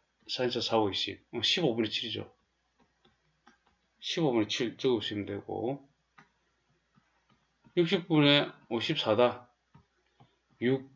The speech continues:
구, 오십사, 십. 십 분의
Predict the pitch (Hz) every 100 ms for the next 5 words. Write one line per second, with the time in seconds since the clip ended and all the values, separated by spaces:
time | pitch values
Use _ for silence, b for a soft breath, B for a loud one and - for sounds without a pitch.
0 | _ - 202 208 - 120 110 160 151 -
1 | 139 135 151 151 - _ _ _ _ -
2 | - 117 - _ _ _ _ _ _ _
3 | _ _ _ _ _ _ _ _ - 156
4 | 151 156 160